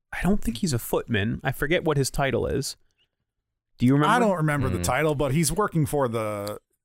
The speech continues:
Speaker 2: the staff of the house.
Speaker 3: He's like
Speaker 1: Well,
Speaker 3: the, I think he's the head footman because he's working for
Speaker 1: The Lord.
Speaker 3: the Lord,
Speaker 1: Yeah, he
Speaker 3: yeah.
Speaker 1: has a different title, though, not footman. I'll have to think about that.
Speaker 3: Yeah.
Speaker 1: Um, but yeah, he's basically, like, his,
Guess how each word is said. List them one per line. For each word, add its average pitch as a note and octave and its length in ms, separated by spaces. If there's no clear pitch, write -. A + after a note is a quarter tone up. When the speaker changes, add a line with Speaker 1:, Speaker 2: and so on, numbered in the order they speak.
Speaker 2:
the C3+ 100
staff G2 480
of A2 120
the A#2 120
house. G#2 140
Speaker 3:
He's C#3 120
like - 60
Speaker 1:
Well, D3+ 100
Speaker 3:
the, A2+ 180
I - 20
think F3+ 180
he's B2+ 120
the F#2 80
head D3+ 200
footman F2 360
because F#2+ 240
he's F#2+ 180
working G#2+ 320
for F2+ 800
Speaker 1:
The C#3 100
Lord. A2+ 460
Speaker 3:
the G2 80
Lord, F#2 260
Speaker 1:
Yeah, - 120
he - 80
Speaker 3:
yeah. - 60
Speaker 1:
has F#3 160
a F#3 40
different D3 300
title, B2+ 260
though, G#2+ 140
not A2 240
footman. G#2 340
I'll A#2+ 60
have B2+ 140
to - 80
think A2+ 180
about G2 240
that. D#2+ 340
Speaker 3:
Yeah. B2 200
Speaker 1:
Um, A2 160
but C3 140
yeah, C3+ 160
he's D#3 160
basically, F3 320
like, B2+ 200
his, B2+ 240